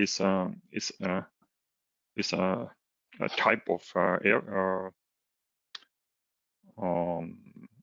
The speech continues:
air operator, and, uh, while, while, uh, doing flight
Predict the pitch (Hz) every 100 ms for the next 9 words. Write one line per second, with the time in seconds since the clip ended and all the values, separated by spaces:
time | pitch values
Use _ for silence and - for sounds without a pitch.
0 | - 104 131 - 123 123 139 - 202 -
1 | _ _ _ 107 95 92 95 - 92 90
2 | 90 90 90 87 90 90 98 101 98 95
3 | 95 95 95 92 90 90 90 90 - -
4 | _ - - 104 104 - - 98 117